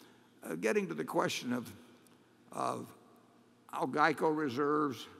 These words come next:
how Gen Re reserves, uh, there I would say that it, it's described to some extent in our annual report, but, uh, I would say that the, the one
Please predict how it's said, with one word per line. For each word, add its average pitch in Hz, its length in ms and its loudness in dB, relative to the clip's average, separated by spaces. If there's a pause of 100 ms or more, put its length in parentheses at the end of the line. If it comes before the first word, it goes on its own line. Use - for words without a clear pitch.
(460)
how 135 120 -4
Gen 147 300 -4
Re 147 180 0
reserves, 135 720 0 (800)
uh, 147 300 -4 (800)
there 160 260 2
I 180 140 4
would 175 180 0
say 170 300 2
that 143 220 2 (600)
it, - 140 -6 (100)
it's 120 160 -8
described 151 460 0
to 127 60 -2
some 160 200 -2
extent 131 280 -2
in 110 40 -4
our 117 140 0
annual 117 220 -2
report, 110 440 -2
but, 117 140 -6 (440)
uh, 123 360 2 (380)
I 180 120 0
would 175 160 2
say 147 300 2
that 127 240 -4
the, 120 340 0 (1080)
the 139 80 -2
one 175 580 4